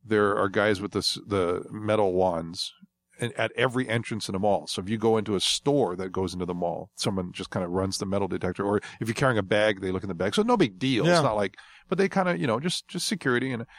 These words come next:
Speaker 2: Hmm.
Speaker 1: and, um, and he,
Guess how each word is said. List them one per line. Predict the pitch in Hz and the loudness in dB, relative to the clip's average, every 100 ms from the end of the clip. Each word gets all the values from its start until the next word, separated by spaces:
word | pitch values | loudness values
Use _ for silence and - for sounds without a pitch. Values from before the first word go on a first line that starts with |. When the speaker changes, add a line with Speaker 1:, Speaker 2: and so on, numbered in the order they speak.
| - - | -8 0
Speaker 2:
Hmm. | 196 127 | 2 4
Speaker 1:
and, | 123 123 | 4 4
um, | 113 104 107 _ _ _ _ _ _ _ _ - | 4 2 -4 _ _ _ _ _ _ _ _ -8
and | 110 107 | -6 -4
he, | 101 98 | -4 -4